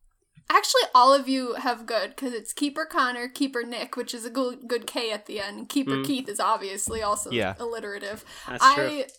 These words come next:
Speaker 1: this is why I was not chosen.
Speaker 3: <laughs> Uh,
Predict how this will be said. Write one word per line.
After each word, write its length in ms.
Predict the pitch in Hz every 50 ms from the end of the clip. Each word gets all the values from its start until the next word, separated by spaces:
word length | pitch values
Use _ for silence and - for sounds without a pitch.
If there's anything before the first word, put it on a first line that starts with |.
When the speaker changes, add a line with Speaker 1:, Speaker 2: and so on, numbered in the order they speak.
| _ _ _ _ _ _ _ _ _ _ -
Speaker 1:
this 220 | 269 262 294 277 -
is 120 | 370 330
why 140 | 311 - 269
I 140 | 247 247 240
was 200 | 233 233 226 -
not 280 | 226 226 240 233 - -
chosen. 640 | - - - - - - 269 - - - - 285 - _ -
Speaker 3:
<laughs> 100 | 135 - - _ -
Uh, 520 | 120 117 113 113 107 107 104 104 101 95